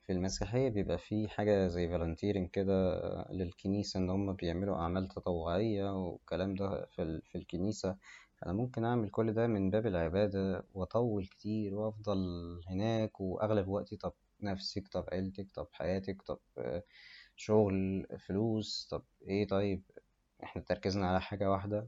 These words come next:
غلط. ونفس الكلام عندنا في الإسلام، إن هو، إن، إن الناس اللي بتعتكف مثلًا فترة طويلة، الناس اللي بتقعد، آه، ما بتشتغلش وتروح، آه، المسجد طول اليوم مثلًا، طبعًا ده حاجة كويسة، ولكن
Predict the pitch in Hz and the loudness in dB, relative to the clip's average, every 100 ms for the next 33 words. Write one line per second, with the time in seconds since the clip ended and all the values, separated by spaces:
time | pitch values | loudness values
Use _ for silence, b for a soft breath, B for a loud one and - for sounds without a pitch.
0 | - - 123 101 - - - 98 98 98 | -10 -2 2 2 -2 -10 -8 -2 -2 -4
1 | 101 - 101 104 92 104 104 107 - 98 | -6 0 0 2 0 0 0 0 -2 -4
2 | 87 110 110 95 87 90 90 92 90 - | -4 0 2 2 2 0 0 -2 -4 -8
3 | B B B B B B _ 95 90 87 | B B B B B B _ -6 -2 -2
4 | 87 85 87 87 87 98 98 90 - - | -2 -2 -2 0 0 0 2 0 -2 0
5 | 104 104 92 95 95 95 90 92 - - | 0 0 -2 -2 0 -2 0 -2 -4 -6
6 | - 113 123 104 95 85 - 80 - - | -2 2 4 4 2 -2 -6 -8 -10 -14
7 | - 95 95 90 82 82 80 - _ B | -4 -2 -2 -4 -6 -4 -6 -10 _ B
8 | B B B _ _ _ _ _ _ _ | B B B _ _ _ _ _ _ _
9 | - 104 92 - - 90 104 101 98 85 | -4 0 2 0 -2 2 2 2 0 2
10 | 101 92 B B B 92 85 80 - 90 | 0 -2 B B B -4 0 0 -2 0
11 | 95 101 98 95 - 104 104 98 104 107 | 2 2 0 -2 0 0 2 4 4 4
12 | 104 104 - 98 98 98 _ _ - - | 2 -2 0 0 0 -4 _ _ -8 -4
13 | 113 101 120 120 - 101 113 - 110 107 | -2 -2 0 0 2 2 2 2 2 2
14 | 110 113 | 2 -2